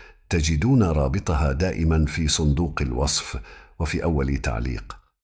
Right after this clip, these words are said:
التكتيك الأول: اجعل حضورك دائمًا. هل تساءلت يومًا عن كيفية جعل المرأة تشعر بوجودك حتى عندما تكون بعيدًا؟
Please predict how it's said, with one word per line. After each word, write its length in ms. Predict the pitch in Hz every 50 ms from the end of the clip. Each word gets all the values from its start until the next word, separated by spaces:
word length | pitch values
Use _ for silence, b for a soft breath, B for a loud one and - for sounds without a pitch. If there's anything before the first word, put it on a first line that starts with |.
| - -
التكتيك 500 | 92 - 92 - - - 104 - - 85
الأول: 540 | 82 - - 113 131 117 73 65 64 58 - B B B B B B _ _ _ - 107
اجعل 380 | 98 87 80 58 67 67 62
حضورك 580 | - - 73 65 76 76 69 64 64 - - -
دائمًا. 680 | 71 67 80 80 - - 71 64 60 57 58 60 60 B B B B B B B _ -
هل 140 | 120 117 113
تساءلت 580 | - 110 95 - - 90 - - 139 143 -
يومًا 480 | 87 80 82 87 90 82 73 71 69 64
عن 140 | 60 65 67
كيفية 520 | - - 73 65 - - 87 80 76 71 -
جعل 360 | 76 69 - 87 65 60 62
المرأة 460 | 64 65 64 71 76 78 80 - 69 69
تشعر 720 | - 73 69 69 - 101 98 - - - 64 65 64 65
بوجودك 880 | 58 57 65 64 62 62 62 - 90 87 73 64 - 60 - - - B B B B B B -
حتى 420 | - - - - - - - 92
عندما 520 | 82 71 65 76 76 73 69 67 65 64
تكون 480 | 69 69 65 64 - - 78 73 69 65
بعيدًا؟ 680 | 58 62 60 64 69 65 55 - 57 58 58 58 B